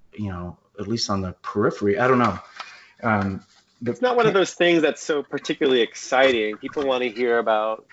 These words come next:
Speaker 1: Oh, I think it is.
Speaker 2: um, oh, I, I do, don't think,
Speaker 1: Well, if you,
Speaker 2: don't
Speaker 1: if you
Speaker 2: think along these lines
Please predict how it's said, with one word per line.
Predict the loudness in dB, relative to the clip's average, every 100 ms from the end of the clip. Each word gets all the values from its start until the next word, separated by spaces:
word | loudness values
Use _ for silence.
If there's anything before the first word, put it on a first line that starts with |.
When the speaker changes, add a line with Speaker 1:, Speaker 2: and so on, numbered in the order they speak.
| _ _ 0
Speaker 1:
Oh, | 2
I |
think | 4 2
it | 0
is. | -2
Speaker 2:
um, | -8 _ _ -18 0
oh, | 2
I, | 4 2 -2
I |
do, | -8 -8 0
don't | 0 0
think, | -2 -2 -2 -8 -20 -20 _ _ -20 0
Speaker 1:
Well, | 2
if | 2
you, | 0
Speaker 2:
don't | -4
Speaker 1:
if | -2
you |
Speaker 2:
think | -4 -2
along | -2 -2 -2
these | -4
lines | -4 -4 -6 -10 -16